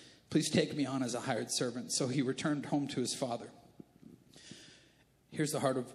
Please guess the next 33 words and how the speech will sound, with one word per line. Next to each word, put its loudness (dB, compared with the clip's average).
of -2
your -2
father -6
towards -4
you, -2
and -4
here's 2
the -4
heart -2
of -8
this -2
church -8
towards -14
you. -14
While 4
he 8
was 4
still 4
a 4
long 4
way 4
off, 0
his 0
father -2
saw 0
him 0
coming, -4
and -4
filled 4
with 2
anger 0
and -4
rejection 2